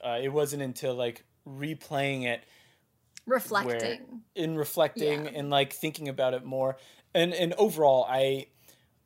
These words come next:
Speaker 1: I, I have to say, I think, I, I, I think it's got moments where it almost hits the highs of Last of Us One, but overall, I think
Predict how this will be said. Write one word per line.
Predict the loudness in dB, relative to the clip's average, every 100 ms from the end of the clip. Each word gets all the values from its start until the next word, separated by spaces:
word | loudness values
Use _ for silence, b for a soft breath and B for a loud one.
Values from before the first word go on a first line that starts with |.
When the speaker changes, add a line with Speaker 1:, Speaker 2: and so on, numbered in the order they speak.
| _ _
Speaker 1:
I, | -2 -2 2
I | 4
have | 4 2
to | 2
say, | 4
I | 4 2
think, | 0 -2 -4 -16 -18 -18 -4
I, | -4 0
I, | 0 -2 -6 _ -20 -20 _ _ _ _
I | -12
think | -6 -4 -4
it's | 4
got | 4
moments | 4 0 -2 -2 -6 -6
where | -4
it | -4 -6 -4
almost | -2 -2 -4 -6
hits | -8
the | -8
highs | -4 -2 -4 -6
of | -12 -4
Last | -4 -4
of | -12
Us | -12 -8
One, | -6 -4
but | -2
overall, | 0 2 2
I | 2
think | -2 -8 -10